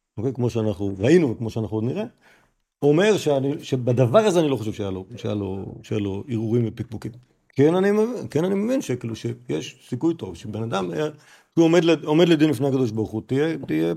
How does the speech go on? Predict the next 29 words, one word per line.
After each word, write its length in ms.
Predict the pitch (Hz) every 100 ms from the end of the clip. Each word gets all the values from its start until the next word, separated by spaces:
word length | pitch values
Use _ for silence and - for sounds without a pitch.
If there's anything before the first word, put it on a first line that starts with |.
| 175
יהיה 160 | 165 180
ב-, 380 | 180 180 180 170 - - - - _ -
יהיה 100 | 151
בחרדות. 420 | 139 170 196 170 120
שוב, 320 | 151 107 - - _ - -
הבע-, 180 | 90 92 -
אני 80 | 120
אגיד 100 | 147
לך 100 | 143
מה 160 | 110
הבעיה 300 | 104 92 104
של, 160 | 104 98
כאילו, 240 | 98 85
של 220 | - 92 85
ה-, 180 | 82 90 _
של, 140 | - 120 175
שוב, 140 | - - _ _ _ _ _ _ _ 127
אפשר, 380 | - 196 208 185 147
אפשר, 360 | - 190 -
ההיסטוריונים 800 | 123 - 147 127 131 131 214 156
אוהבים 520 | 117 90 139 110 98
שיש 180 | 127 113
עולם 180 | 104 101
מסודר. 260 | 98 87 65 - _ _ _ _ _ _
בסדר? 260 | 131 156 151
שאתה 240 | 104 92
יכול 160 | 113 156
להגיד, 260 | 143 156
"טוב, 200 | - -